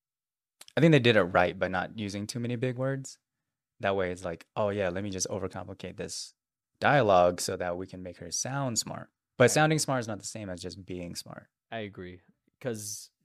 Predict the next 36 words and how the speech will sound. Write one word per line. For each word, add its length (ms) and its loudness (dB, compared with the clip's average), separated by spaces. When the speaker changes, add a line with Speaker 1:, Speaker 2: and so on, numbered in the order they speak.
Speaker 2:
th-, 160 -18
w-, 300 -14
again, 200 -6
we 60 -6
mentioned, 340 -8
like, 200 -12
the 80 -18
script 320 -14
is 100 -14
very 400 -18
well 200 -18
done. 360 -20
Y-, 160 -18
it's, 180 -18
like, 300 -10
conversations 720 -8
that 280 -6
<laughs> 200 -20
are 120 -10
believable, 640 -14
which 180 -16
is 80 -20
important. 460 -18
It's 360 -16
not 520 -8
overly 380 -6
complicated 720 -16
so 120 -20
that 120 -18
we 100 -18
get 220 -18
lost 400 -16
in 300 -20
the 80 -18
jargon. 720 -18
And 440 -8